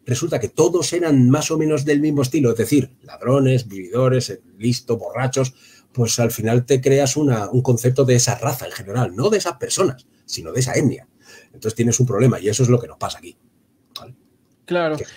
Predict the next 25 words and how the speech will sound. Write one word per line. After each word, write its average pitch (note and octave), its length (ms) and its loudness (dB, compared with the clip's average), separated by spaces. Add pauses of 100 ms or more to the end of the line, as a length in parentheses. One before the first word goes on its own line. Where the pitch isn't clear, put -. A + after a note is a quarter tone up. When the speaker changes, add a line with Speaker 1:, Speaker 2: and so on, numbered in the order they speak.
(120)
Speaker 2:
por - 140 2
Speaker 1:
que - 60 6
Speaker 2:
eso, - 80 6
Speaker 1:
ese A3 100 8
Speaker 2:
amigos G#3 320 4
Speaker 1:
problema - 0 -
Speaker 2:
latinos, F#3+ 760 -2
ah, E3 100 -4
bueno, A3 220 4
amigos A3 300 2
de F#3+ 100 2
todo G#3 180 2
el G#3 80 2
mundo, G#3 560 -2
somos G3 560 -4
representantes D#3+ 800 -2
de E3 80 -2
nuestro D3 320 -6
país, D#3+ 300 2
así E3+ 200 2
que E3+ 160 0
cuando C#3+ 300 -4
vayan E3 340 0
a D#3 100 0
otro, E3 440 0